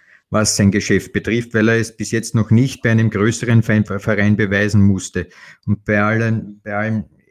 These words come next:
bei allen Ehren, was Wiener Neustadt betrifft, das ist schon ein anderes Holz, Sturm Graz. Ähm, was, ähm, die Wahrnehmung in der Öffentlichkeit oder die Bedeutung für den österreichischen Fußball ist natürlich Sturm Graz wesentlich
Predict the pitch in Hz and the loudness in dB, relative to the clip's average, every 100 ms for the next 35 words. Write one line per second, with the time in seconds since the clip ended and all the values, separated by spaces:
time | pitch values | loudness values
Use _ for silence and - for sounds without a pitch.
0 | _ - 104 101 107 95 107 131 117 107 | _ -8 -4 -2 0 0 2 4 2 -2
1 | 107 - 110 104 98 110 139 - 131 110 | -4 2 4 4 2 0 -4 -4 -4 -2
2 | 120 - _ - _ 104 98 107 - 120 | -4 -6 _ -20 _ -8 -6 -6 2 4
3 | 117 117 - 101 107 113 104 107 120 117 | 4 4 2 2 2 2 2 2 2 0
4 | - - - 98 87 85 90 78 - _ | -10 -14 -4 2 2 0 -4 -6 -10 _
5 | _ _ - 95 90 95 90 - - _ | _ _ -14 -12 -10 -12 -14 -18 -20 _
6 | _ _ _ _ _ - 90 90 107 92 | _ _ _ _ _ -10 -8 -6 -4 -2
7 | 92 107 107 104 98 98 101 - 107 101 | 0 2 4 4 2 0 -4 -2 -4 -4
8 | - 98 98 95 87 - 98 95 101 - | -6 -6 -6 -8 -12 -8 -6 -4 -6 -2
9 | 101 104 101 98 95 104 98 98 113 110 | -4 -2 -2 -2 -2 -4 0 0 -2 -8
10 | - 101 98 95 98 92 - 104 98 90 | -6 -4 -2 -2 -4 -8 -4 -2 0 -2
11 | 95 - 92 98 95 95 - _ | -6 -4 -6 -2 -4 -4 -12 _